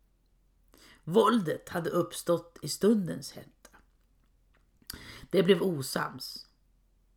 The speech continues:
Hon slog honom och han slog henne alldeles för hårt. Så på sätt och vis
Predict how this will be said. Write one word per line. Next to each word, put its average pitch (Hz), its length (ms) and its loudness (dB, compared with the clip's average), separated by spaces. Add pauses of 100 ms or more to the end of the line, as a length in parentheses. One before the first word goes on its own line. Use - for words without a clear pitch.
(160)
Hon - 360 0
slog 196 400 2
honom 139 540 -8
och - 280 -2
han 233 200 8
slog 160 240 -2
henne 139 480 -6 (240)
alldeles 208 520 6
för 160 140 -2
hårt. 156 480 -8 (840)
Så 214 200 2
på 226 120 0
sätt 320 300 4
och 165 100 -8
vis - 420 -8